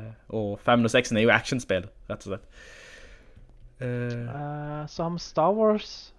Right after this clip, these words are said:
Speaker 2: Fallen Order.
Speaker 1: Eh, ja, OK. Ja, den er interessant. Den er interessant.
Speaker 2: Ja.
Speaker 1: Ja.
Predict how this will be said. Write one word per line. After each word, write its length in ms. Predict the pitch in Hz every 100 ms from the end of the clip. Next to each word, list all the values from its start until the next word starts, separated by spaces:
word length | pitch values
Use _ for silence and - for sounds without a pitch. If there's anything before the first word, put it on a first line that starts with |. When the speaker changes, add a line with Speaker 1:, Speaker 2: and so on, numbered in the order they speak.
| _
Speaker 2:
Fallen 360 | - 165 170
Order. 300 | 165 202 311 - _ _ _ -
Speaker 1:
Eh, 40 | 508 -
ja, 120 | - 381 349
OK. 180 | 254 208 202 285 - -
Ja, 100 | 220
den 260 | 208 254 233
er 40 |
interessant. 380 | 147 131 113 95 - _ _ _ -
Den 160 | 147 120
er 40 |
interessant. 320 | 107 113 233 - _
Speaker 2:
Ja. 60 |
Speaker 1:
Ja. 40 | -